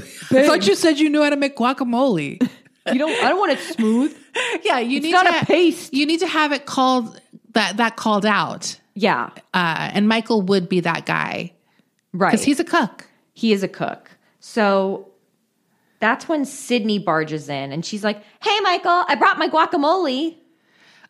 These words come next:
Speaker 1: I like how this was supposed to be some devastating, uh, blow to Kimberly.
Speaker 2: Right.
Speaker 1: <laughs> But it's like, you, you always need more guacamole at a <laughs> party. Like, it's gonna be fine.
Speaker 2: That's true.
Speaker 1: Yeah.
Speaker 2: That's true. So Sydney brought her own guacamole.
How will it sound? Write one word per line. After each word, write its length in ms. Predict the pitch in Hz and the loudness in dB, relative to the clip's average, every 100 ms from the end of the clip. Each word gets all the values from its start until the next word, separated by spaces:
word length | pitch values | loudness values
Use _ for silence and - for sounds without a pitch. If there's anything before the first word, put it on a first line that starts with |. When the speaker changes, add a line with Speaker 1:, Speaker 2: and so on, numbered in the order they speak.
| - | 0
Speaker 1:
I 60 | |
like 140 | 294 381 | 0 2
how 120 | 403 | 2
this 260 | 240 247 - | 2 0 0
was 120 | 240 | -2
supposed 300 | - 196 190 | 0 0 0
to 80 | 196 | 0
be 120 | 190 | -2
some 360 | - 165 160 143 | 0 0 -2 -2
devastating, 1120 | 156 160 170 - 170 160 151 151 147 151 151 - | 0 0 -2 -2 0 0 0 -2 -4 -6 -8 -8
uh, 300 | 147 143 143 | -4 -4 -4
blow 760 | 147 160 151 147 147 160 175 175 - _ | -6 -4 -2 0 0 -2 -4 -8 -20 _
to 120 | - - | -6 -4
Kimberly. 720 | - 156 165 175 196 226 233 | -2 -2 0 0 0 -2 -4
Speaker 2:
Right. 380 | 190 175 208 - 214 | 0 2 2 2 -2
Speaker 1:
<laughs> 120 | - - | -2 0
But 120 | 294 | 0
it's 140 | 277 | 2
like, 220 | 302 240 - - - - | 0 0 -4 -20 -18 -4
you, 120 | 277 277 - | -4 -6 -10
you 200 | 214 269 | -2 2
always 180 | 349 254 | 2 2
need 140 | 196 | 0
more 200 | 180 175 | 0 0
guacamole 600 | 165 160 160 156 165 165 | -2 -4 -2 -4 -2 -2
at 80 | 156 | -2
a 40 | |
<laughs> 300 | 180 - - | -4 -6 -2
party. 460 | 339 339 415 - 494 571 415 | 0 2 0 2 2 2 2
Like, 240 | - - | 0 2
it's 140 | 466 - | 0 2
gonna 220 | 359 370 | 2 2
be 160 | 294 | 0
fine. 540 | 269 277 277 190 175 180 | 0 2 2 2 0 0
Speaker 2:
That's 200 | 233 - - | -2 -4 -4
true. 220 | 196 165 | -2 2
Speaker 1:
Yeah. 160 | 233 180 | 2 2
Speaker 2:
That's 140 | 175 | 0
true. 280 | 202 165 175 | 0 -2 -4
So 140 | - | -6
Sydney 360 | 226 277 262 285 | -6 -4 -2 -2
brought 220 | 240 226 | 0 0
her 180 | 226 202 | 0 0
own 180 | 185 180 | -2 -2
guacamole. 720 | 160 160 165 143 139 143 | -4 -4 -8 -6 -8 -8